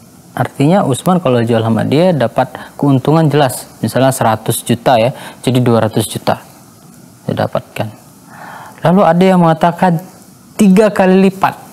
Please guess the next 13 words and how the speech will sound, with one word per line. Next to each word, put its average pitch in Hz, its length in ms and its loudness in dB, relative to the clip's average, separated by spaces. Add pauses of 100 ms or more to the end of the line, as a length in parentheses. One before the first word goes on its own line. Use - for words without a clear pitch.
(1400)
Ada 110 260 -2
yang 104 80 0
mengatakan 101 640 -4
empat 107 240 -6
kali 107 260 -6 (140)
lipat. 113 280 -10 (1200)
Katakan 107 400 -8
sampai 101 320 -6
lima 120 320 0
kali - 320 -4
lipat. - 240 -6 (1040)
Artinya 151 380 0
betul-betul 165 560 -4